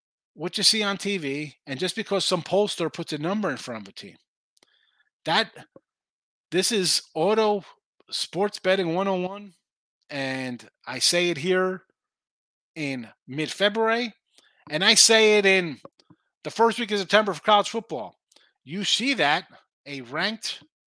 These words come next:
team getting points or being like a, a one, two, three-point favorite on the road versus a unranked team,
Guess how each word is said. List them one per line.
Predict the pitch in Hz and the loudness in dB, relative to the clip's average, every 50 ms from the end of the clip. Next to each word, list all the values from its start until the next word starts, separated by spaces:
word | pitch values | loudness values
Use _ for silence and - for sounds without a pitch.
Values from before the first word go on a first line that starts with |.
| _ _ _ _ _ _ _ _ - | _ _ _ _ _ _ _ _ -8
team | - 202 214 220 208 208 202 180 | -6 -6 -4 -4 -4 -6 -6 -6
getting | 135 156 165 190 202 190 | -4 -2 -2 -2 -2 -6
points | - - 208 220 226 214 - | -6 -6 -6 -4 -4 -4 -6
or | 156 139 135 | -8 -8 -8
being | - 160 170 185 180 170 | -4 -4 -4 -2 -2 -4
like | 160 147 - | -6 -4 -2
a, | 151 135 127 120 107 _ _ _ _ _ - _ _ _ _ _ _ _ _ _ _ _ | -4 -4 -4 -6 -10 _ _ _ _ _ -20 _ _ _ _ _ _ _ _ _ _ _
a | - 135 | -12 -10
one, | 127 131 180 202 202 | -4 0 0 0 0
two, | 185 - 202 208 | 0 -2 -4 -4
three-point | 185 - 202 214 - - 202 190 160 | -4 -6 -8 -8 -6 -6 -6 -6 -4
favorite | - 185 190 185 190 190 | -2 -2 -2 -2 0 0
on | 185 185 | 0 0
the | 180 | 0
road | 165 180 190 190 | -2 0 -2 -2
versus | 170 175 170 151 - 147 | -2 -4 -4 -4 -4 -4
a | 135 | -2
unranked | 147 185 208 220 220 226 226 220 | -2 -4 -4 -2 -4 -4 -4 -4
team, | - 240 254 254 233 202 | -4 -4 -4 -4 -6 -8